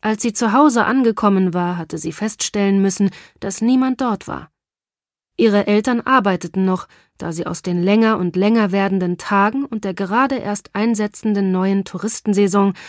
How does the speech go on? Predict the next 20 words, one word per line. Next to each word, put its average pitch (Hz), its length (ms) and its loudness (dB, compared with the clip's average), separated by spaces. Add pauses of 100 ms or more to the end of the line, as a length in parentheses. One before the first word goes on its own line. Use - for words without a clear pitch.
(120)
so - 140 -8
viel 294 440 4
wie 233 100 2
möglich 208 420 2
herausholen 185 680 0
wollten. 165 420 -8 (720)
Daher 226 340 -2
würden 247 200 -2
sie 233 100 0
erst 226 200 -4
Feierabend 220 600 0
machen, 220 300 0 (240)
wenn 233 120 -2
die 247 100 0
Sonne 196 280 4
hinter 208 240 0
dem 214 180 0
Horizont 190 480 -2
versunken 214 580 -2
war. 151 280 -10